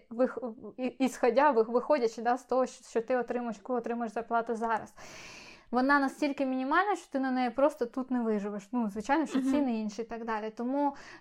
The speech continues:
Speaker 1: тут іде розмова лише про те, що люди відкладають собі, вкладають у пенсійні фонди, е,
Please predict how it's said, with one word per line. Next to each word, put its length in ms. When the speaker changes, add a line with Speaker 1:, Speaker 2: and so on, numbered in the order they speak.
Speaker 1:
тут 200
іде 540
розмова 460
лише 260
про 180
те, 220
що 300
люди 340
відкладають 640
собі, 220
вкладають 460
у 40
пенсійні 560
фонди, 560
е, 260